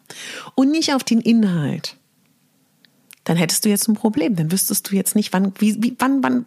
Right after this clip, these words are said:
Mensch, wann ist das Stichwort? Wann sage ich meinen Text? Wenn du aber deinem Spielpartner auf der Bühne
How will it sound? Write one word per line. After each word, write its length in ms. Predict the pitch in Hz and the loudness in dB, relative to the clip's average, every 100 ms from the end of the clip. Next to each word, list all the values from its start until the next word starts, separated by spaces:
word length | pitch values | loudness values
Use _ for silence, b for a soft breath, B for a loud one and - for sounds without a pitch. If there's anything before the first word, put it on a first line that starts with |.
| _ 320 | _ -2
Mensch, 280 | 415 403 | -2 0
wann 140 | - 208 | -2 -2
ist 160 | - | 0
das 120 | 320 - | -2 0
Stichwort? 420 | 339 - 226 - B B B | -2 0 0 0 B B B
Wann 220 | 240 294 294 | 0 2 2
sage 240 | 269 247 | 2 0
ich 120 | - | 0
meinen 240 | 220 214 202 | 0 0 2
Text? 480 | 226 214 - - - _ B B B B B | 0 -2 -6 -8 -16 _ B B B B B
Wenn 160 | 185 196 | 2 2
du 100 | 214 | 2
aber 160 | 190 185 | 2 2
deinem 220 | 175 165 | 2 0
Spielpartner 680 | - 269 320 - 208 185 | 0 0 0 0 0 0
auf 140 | - - | -2 -2
der 120 | 175 | -2
Bühne 480 | 165 233 262 185 | 0 2 2 0